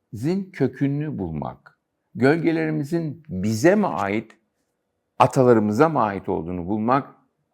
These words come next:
biraz meşakkatli bir yoldur, biraz uzun bir yoldur ama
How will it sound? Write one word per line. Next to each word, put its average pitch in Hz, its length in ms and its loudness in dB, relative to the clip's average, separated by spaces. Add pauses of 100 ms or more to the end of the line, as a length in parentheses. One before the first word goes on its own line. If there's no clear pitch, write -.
(200)
biraz 214 280 4
meşakkatli 151 680 -2
bir 135 60 2
yoldur, 110 480 0
biraz 139 400 0 (640)
uzun 151 320 2
bir 131 60 2
yoldur 117 320 0
ama 127 440 2